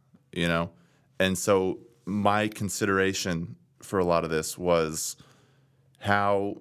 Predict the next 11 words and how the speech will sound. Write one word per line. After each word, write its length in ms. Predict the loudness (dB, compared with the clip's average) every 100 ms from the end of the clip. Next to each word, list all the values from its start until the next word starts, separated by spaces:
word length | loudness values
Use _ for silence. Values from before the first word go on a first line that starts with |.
| -4
like, 200 | -2 -2
what's 420 | 0 2 2 2
the 100 | 0
most, 720 | 2 0 -2 -8 -10 -8 -2
what's 200 | 0 0
the 80 | -6
smartest 560 | -6 -2 0 0 -2
way 300 | -2 0 0 -4 -10
to 100 | -10
start? 440 | -2 2 2 0
Like, 200 | -2 -4